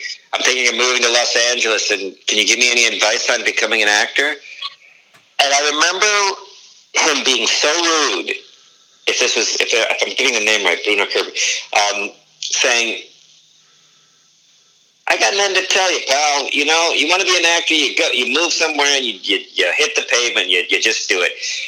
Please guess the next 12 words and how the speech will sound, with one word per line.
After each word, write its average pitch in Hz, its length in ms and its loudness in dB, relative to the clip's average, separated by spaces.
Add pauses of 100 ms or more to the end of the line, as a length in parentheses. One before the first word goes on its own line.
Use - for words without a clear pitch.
(120)
And 120 80 2
I 151 120 0
remember 185 220 0
the 180 80 -6
time 147 300 0
feeling, 120 520 0
"Oh, 170 480 2
why 143 180 2
is 185 140 -2
he 180 180 -2
being 165 240 0
so 143 580 0